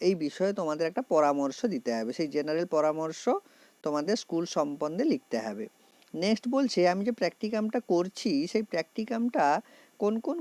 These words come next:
গ্রন্থপঞ্জি বা রেফারেন্স ব্যবহার করে কাজটা সম্পন্ন করেছি সেই বিষয়টা জানাতে হচ্ছে এখানে গ্রন্থপঞ্জিতে।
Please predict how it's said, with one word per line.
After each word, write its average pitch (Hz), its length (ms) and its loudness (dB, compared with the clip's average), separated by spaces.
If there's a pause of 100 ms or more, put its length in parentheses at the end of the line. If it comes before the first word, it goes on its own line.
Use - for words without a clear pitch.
গ্রন্থপঞ্জি 190 800 0
বা 233 100 0
রেফারেন্স 202 580 -2 (500)
ব্যবহার 165 600 0
করে 247 220 -2
কাজটা 185 360 -4
সম্পন্ন 151 480 -2
করেছি 113 320 -6
সেই 226 220 0
বিষয়টা 226 340 -2
জানাতে 214 340 -2
হচ্ছে 208 300 -2
এখানে 208 240 -2
গ্রন্থপঞ্জিতে। 196 720 -4